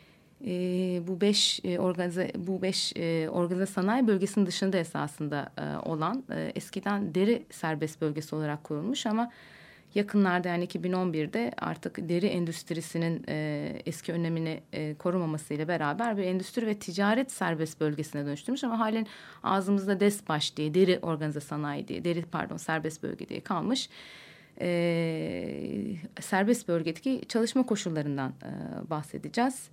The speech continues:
E, şu anda, e, Fik-, biraz sonra sanırım Fikri yayına girecek. E, e, onu biraz daha rahatlatmak için ben isterseniz biraz daha anlatmaya devam edeyim.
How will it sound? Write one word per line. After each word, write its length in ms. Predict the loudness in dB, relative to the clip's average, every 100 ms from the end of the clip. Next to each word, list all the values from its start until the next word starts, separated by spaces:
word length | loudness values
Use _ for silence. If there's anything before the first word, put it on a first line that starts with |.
| -20 -20 -20 -20 -20 -12 -2
E, 520 | 2 2 2 0 -2
şu 220 | -4 -2
anda, 440 | 0 0 4 4 2 -4
e, 80 | -2 -2 -2 -4 -6
Fik-, 540 | -8 -10 -12 -6 -6 -2
biraz 220 | -2 -2
sonra 260 | -4 -6 -4
sanırım 380 | -4 -2 -2
Fikri 500 | -4 -8 -6 -4 -2 -2
yayına 340 | -2 -2 -4
girecek. 880 | -4 -6 -6 -6 0 0 0 -4 -10
E, 100 | -6
e, 1040 | -2 -2 -2 -4 -8 -12 -20 _ _ _ -12 -12 -12 -16 -12
onu 200 | -8 -4
biraz 240 | -4 -4 -2
daha 120 | -2
rahatlatmak 480 | -2 -4 -4 -4 -6
için 180 | -6
ben 60 | -6
isterseniz 460 | -4 -4 -2 -2 0
biraz 240 | 0 0
daha 100 | -2
anlatmaya 420 | -2 -4 -4 -4
devam 360 | -2 -2 0 -2
edeyim. 420 | 0 2 4 2